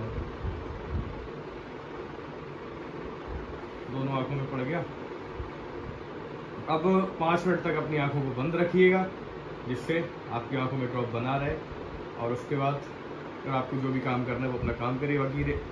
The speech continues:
आँखों को आराम ज़्यादा से ज़्यादा दें। तो भाई drop डाल चुके हैं और अब जा रहे हैं शॉप पे।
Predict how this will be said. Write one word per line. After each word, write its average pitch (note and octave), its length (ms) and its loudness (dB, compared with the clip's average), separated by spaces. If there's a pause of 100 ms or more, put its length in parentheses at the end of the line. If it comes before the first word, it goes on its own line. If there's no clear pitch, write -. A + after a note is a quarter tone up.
(260)
आँखों C#3+ 260 4
को D#3+ 160 4
आराम D3 380 6 (420)
ज़्यादा C#3 260 6
से D3+ 140 2
ज़्यादा C#3+ 300 6
दें। F3+ 260 6 (300)
तो D3 80 8
भाई E3 240 12 (120)
drop D3+ 380 10
डाल C#3 180 12
चुके D#3 220 4
हैं E3+ 140 8
और C3+ 260 10
अब C#3 240 4
जा C3+ 160 12
रहे C#3+ 120 12
हैं D3 80 4
शॉप B2+ 340 6
पे। D#3 80 12